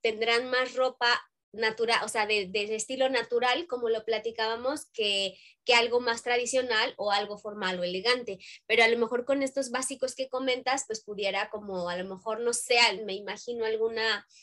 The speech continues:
eh, de color blanco que puedas combinar con otra, con, con diferentes colores, o blanco o negro, y con eso puedas ir a tu primera entrevista sin que tengas que invertirle tanto en ropa en ese momento en el que vas empezando, ¿no?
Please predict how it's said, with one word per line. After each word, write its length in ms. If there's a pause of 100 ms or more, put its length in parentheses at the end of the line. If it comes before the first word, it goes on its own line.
(260)
eh, 400
de 140
color 280
blanco 420
que 100
puedas 300
combinar 680
con 300
otra, 440
con, 320
con 460
diferentes 600
colores, 640 (240)
o 120
blanco 380
o 80
negro, 520
y 240
con 200
eso 260
puedas 300
ir 120
a 140
tu 120
primera 320
entrevista 560
sin 300
que 140
tengas 420
que 80
invertirle 640
tanto 320
en 120
ropa 340
en 140
ese 220
momento 440
en 120
el 140
que 120
vas 180
empezando, 580
¿no? 220